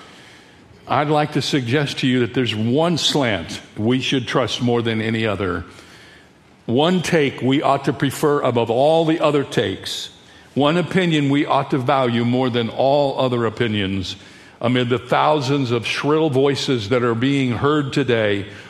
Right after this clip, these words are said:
we need to listen to one voice, and that's the voice of the Lord Jesus Christ. But you say, "He doesn't have anything to say about the future."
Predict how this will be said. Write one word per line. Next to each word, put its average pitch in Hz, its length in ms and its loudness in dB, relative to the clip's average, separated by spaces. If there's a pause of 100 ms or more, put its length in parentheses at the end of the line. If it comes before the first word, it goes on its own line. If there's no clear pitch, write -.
(140)
we 135 260 2
need 135 220 0
to 131 80 -2
listen 127 480 0
to 123 100 -2
one 123 340 0
voice, 92 480 -2
and 104 200 -4
that's 110 280 -2
the 123 100 -2
voice 110 440 -2
of 104 120 -6
the 107 100 0
Lord 104 240 -2
Jesus 92 380 -8
Christ. - 600 -8 (1300)
But 131 180 -2
you 160 100 0
say, 139 440 2 (400)
"He 139 160 0
doesn't 180 300 0
have 131 180 2
anything 110 400 -2
to 95 100 -4
say 107 220 -2
about 98 300 -2
the 95 100 -4
future." 139 520 -4